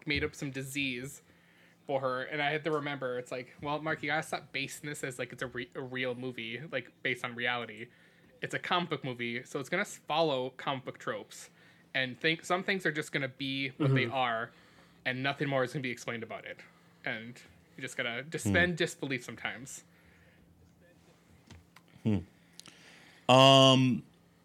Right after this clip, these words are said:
Speaker 3: I'm with you there. Um, th-, th-, so I wanna talk about Phastos, a couple different things here. Um, so another piece of trivia is, and,
Speaker 1: Did it
Speaker 3: uh,
Speaker 1: come
Speaker 3: Phastos
Speaker 1: Was it Phastos or Fastus?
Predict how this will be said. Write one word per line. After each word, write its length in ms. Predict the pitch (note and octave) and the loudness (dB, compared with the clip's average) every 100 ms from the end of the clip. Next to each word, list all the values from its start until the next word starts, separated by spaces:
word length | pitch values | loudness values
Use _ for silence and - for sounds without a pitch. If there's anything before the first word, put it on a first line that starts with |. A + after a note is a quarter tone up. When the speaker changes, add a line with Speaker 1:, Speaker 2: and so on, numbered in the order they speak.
| _ _ _ _ _ - - | _ _ _ _ _ -20 0
Speaker 3:
I'm 240 | A2+ C#3 | 6 8
with 140 | D#3+ B2+ | 8 6
you 60 | |
there. 340 | G2 F#2+ G2 - | 6 6 4 4
Um, 720 | B2+ C3 B2+ B2+ B2 B2 G#2+ | 6 8 10 8 8 6 2
th-, 140 | F2+ D#2 A#2+ | -2 -6 -6
th-, 120 | B1+ F#2+ F#2+ | -6 -10 -4
so 220 | - - D#3 | 4 6 8
I 140 | E3+ | 8
wanna 160 | G#3 F#3 | 8 10
talk 160 | E3+ | 10
about 220 | C3+ A#2+ - | 10 8 8
Phastos, 680 | G2 F2+ - F2 D#2+ - | 8 8 4 4 4 0
a 100 | - | 0
couple 220 | G#2 G#2+ G2 | 2 4 4
different 220 | F#2+ F2 | 2 0
things 200 | F2 F2 | -2 -2
here. 220 | E2 D2+ - - - - - _ | -2 -2 -6 -20 -20 -20 -20 _
Um, 720 | B2 A#2+ A#2 A2+ A2 G#2+ G2+ | 8 10 10 8 6 4 2
so 440 | - C#3 A#2+ A2+ - | 4 8 10 8 8
another 280 | B2 B2+ | 6 6
piece 160 | A#2 A2 | 6 4
of 60 | - | 4
trivia 280 | G#2+ G#2 G2 | 6 6 6
is, 220 | G2 F2+ - | 4 2 0
and, 340 | G#2 G2+ G2 | 2 4 4
Speaker 1:
Did 60 | F#2+ | 2
it 40 | |
Speaker 3:
uh, 340 | F#2+ F2+ F2+ | 4 4 4
Speaker 1:
come 100 | F2+ D#2 | 2 -2
Speaker 3:
Phastos 680 | G2+ C3 B2+ C3+ C3+ A2+ F3 | 0 4 6 8 8 6 4
Speaker 1:
Was 120 | D3+ | -2
it 100 | - | -4
Phastos 480 | C#3+ D3+ - E3 F#3+ | -4 -4 -2 -6 -4
or 60 | C#3+ | -8
Fastus? 680 | - C3 - A#2+ B2 - | -6 -6 -6 -12 -12 -14